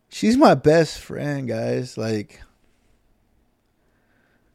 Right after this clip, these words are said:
I can't believe I've hurt her as bad as I have.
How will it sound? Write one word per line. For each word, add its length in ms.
I 140
can't 260
believe 260
I've 120
hurt 320
her 180
as 140
bad 320
as 180
I 80
have. 1000